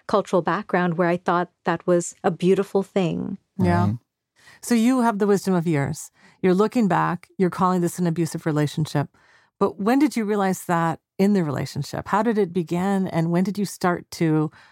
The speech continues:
Speaker 2: come to this understanding that you had to get out?
Speaker 1: So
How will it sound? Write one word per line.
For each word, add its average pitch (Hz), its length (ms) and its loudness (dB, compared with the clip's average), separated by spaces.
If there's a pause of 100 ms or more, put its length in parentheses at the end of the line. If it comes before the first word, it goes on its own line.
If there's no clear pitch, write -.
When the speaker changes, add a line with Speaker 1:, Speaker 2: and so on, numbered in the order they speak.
(240)
Speaker 2:
come 185 240 0
to 190 160 -2
this 151 280 -2
understanding 170 560 0
that 156 100 0
you 165 80 -2
had 147 160 -2
to 160 80 -4
get 147 160 -4
out? 160 240 -2 (1000)
Speaker 1:
So 202 560 0